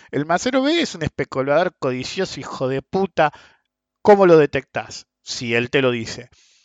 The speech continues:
"Mi margen de ganancia es cuarenta por ciento". Entonces, el especulador y codicioso no te aumenta su margen, te deja el margen fijo, pero es superior a un margen un poco más razonable.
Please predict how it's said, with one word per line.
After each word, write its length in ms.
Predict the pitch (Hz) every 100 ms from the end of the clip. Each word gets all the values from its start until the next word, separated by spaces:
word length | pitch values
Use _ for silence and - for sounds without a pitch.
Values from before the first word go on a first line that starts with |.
| _ _
"Mi 200 | 160 180
margen 360 | 190 202 196 202
de 60 | 202
ganancia 440 | 214 240 - 165
es 200 | 180 -
cuarenta 480 | - 147 139 131 127
por 180 | - 117
ciento". 380 | - - _ _ _ _ _ _ -
Entonces, 380 | 131 139 135 -
el 140 | 180 180
especulador 600 | - 202 208 220 285 349
y 40 |
codicioso 760 | - 131 127 - 151 110 98 104 _ _ _
no 180 | 151 208
te 120 | -
aumenta 640 | 190 175 190 226 165 131
su 180 | 117 -
margen, 600 | 113 120 107 104 - 107 _ _ _
te 100 | - 156
deja 240 | 240 -
el 100 | 175
margen 480 | 160 180 170 160 123
fijo, 500 | - 247 233 - 135 _ _ _
pero 160 | 165 170
es 60 |
superior 840 | - 175 - 165 196 247 135 139 - _ _ -
a 240 | 139 139
un 240 | 165 160 151
margen 340 | 143 147 180
un 80 | 131
poco 260 | 123 120
más 180 | 113 113
razonable. 640 | 117 - 156 196 123 139